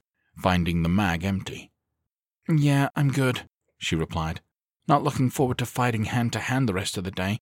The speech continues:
but I'm good." He patted her on the back, and they leaned against the wall to catch their breath. Corver approached the door and motioned for Galindo and Benton to help him move the barricade out of the way.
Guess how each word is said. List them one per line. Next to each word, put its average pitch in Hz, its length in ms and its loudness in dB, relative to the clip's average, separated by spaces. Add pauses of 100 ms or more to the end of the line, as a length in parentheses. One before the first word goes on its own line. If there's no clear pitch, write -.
(260)
but 117 140 -2
I'm 117 120 0
good." 110 360 -2 (920)
He 110 120 4
patted 123 360 4
her 101 180 4
on 92 140 4
the 85 80 0
back, 95 420 -2
and 85 220 -4
they 87 180 -2
leaned 90 340 2
against 90 380 -2
the 87 60 -6
wall 90 320 2
to - 100 -14
catch 92 280 -6
their 85 140 -6
breath. 87 400 -6 (760)
Corver 104 400 6
approached 87 500 -2
the 80 100 -4
door 85 400 0
and 69 280 -10
motioned 85 460 -4
for - 140 -10
Galindo 92 640 -2
and 85 300 -14
Benton 98 540 -2
to 87 120 -4
help 85 240 -2
him 82 100 -2
move 90 240 0
the 80 80 -12
barricade 92 640 -2
out 92 180 -6
of 82 100 -10
the 85 80 -10
way. 92 380 -4